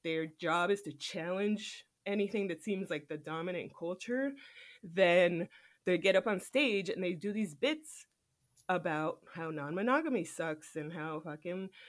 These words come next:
uh, um, gen-, like, we're all destroying the,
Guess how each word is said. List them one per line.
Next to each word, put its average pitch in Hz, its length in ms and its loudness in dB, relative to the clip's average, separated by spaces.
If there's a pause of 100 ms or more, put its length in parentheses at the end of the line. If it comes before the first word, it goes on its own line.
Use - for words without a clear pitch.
(260)
uh, 170 240 -2 (100)
um, 170 640 -4 (300)
gen-, 185 280 -4 (140)
like, 151 220 -8
we're 165 140 0
all 180 120 0
destroying 190 720 -4
the, 175 480 2